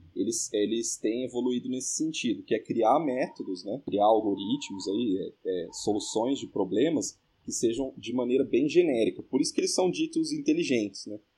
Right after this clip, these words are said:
Porque você pode aplicar a problemas bastante distintos,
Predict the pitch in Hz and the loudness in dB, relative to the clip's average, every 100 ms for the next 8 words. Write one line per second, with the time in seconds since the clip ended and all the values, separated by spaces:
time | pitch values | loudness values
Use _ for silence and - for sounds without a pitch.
0 | _ _ 98 117 117 131 - 131 139 147 | _ _ -2 -2 0 0 4 4 4 0
1 | 135 127 135 147 139 135 147 139 165 175 | -4 0 2 4 2 0 -2 0 -2 -4
2 | - _ 135 139 - - 160 202 - - | -8 _ 0 0 -4 2 2 2 -2 -4
3 | - - - 165 - 277 - | -2 0 0 0 -2 -6 -6